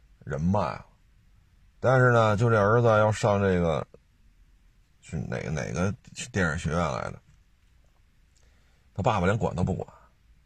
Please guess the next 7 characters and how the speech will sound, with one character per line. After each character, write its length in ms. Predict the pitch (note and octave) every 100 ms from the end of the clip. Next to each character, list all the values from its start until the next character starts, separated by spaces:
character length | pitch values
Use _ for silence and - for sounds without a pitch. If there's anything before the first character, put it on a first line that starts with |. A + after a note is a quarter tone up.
| _ _ _
你 80 | -
就 80 | E2+
历 180 | A#2 C3
练 240 | E2 C2
去 60 | E2+
吧。 120 | - _ _ _ _ _ _ _ _ _ _ _ _ _ _ _ _
啊， 180 | - -